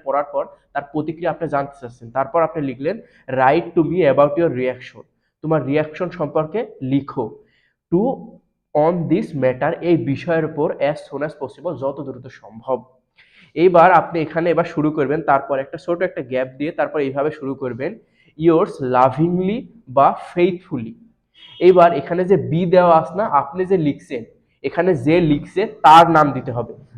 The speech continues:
ধরেন আমি লিখছি সেজন্য আমার নাম দিতে হবে, ঠিক আছে? আর আমি যেহেতু আমার বন্ধুর কাছে লিখছি সেজন্য এই এর জায়গায় আমার বন্ধুর নাম দিতে হবে, ঠিক আছে?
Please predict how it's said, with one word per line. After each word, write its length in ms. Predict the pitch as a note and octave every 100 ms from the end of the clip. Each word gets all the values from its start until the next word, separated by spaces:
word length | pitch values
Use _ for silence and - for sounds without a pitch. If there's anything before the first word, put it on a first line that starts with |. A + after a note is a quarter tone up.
| -
ধরেন 220 | D3 F#3
আমি 260 | D3 D3+
লিখছি 420 | F#3+ E3 F3 - G3
সেজন্য 360 | F#3 F3 G3+
আমার 220 | D#3+ D3
নাম 220 | D#3 D3+ C#3
দিতে 220 | A#2+ A#2
হবে, 220 | A#2 - _ -
ঠিক 100 | F3+
আছে? 300 | G#3+ C3+ - _ -
আর 120 | C3+
আমি 180 | C3+ E3
যেহেতু 220 | F3 F3+
আমার 140 | F#3
বন্ধুর 440 | D3 A#2+ C#3 C#3 E3+
কাছে 220 | F3+ F#3
লিখছি 260 | E3+ E3 F#3+
সেজন্য 340 | E3 D3+ D#3+
এই 200 | D#3+ D3+
এর 140 | D#3
জায়গায় 220 | D3 D3 E3
আমার 160 | E3
বন্ধুর 340 | C3 C3+ C3 C#3+
নাম 220 | C3 A#2
দিতে 200 | A#2 A2
হবে, 140 | -
ঠিক 160 | A#2 -
আছে? 200 | D#4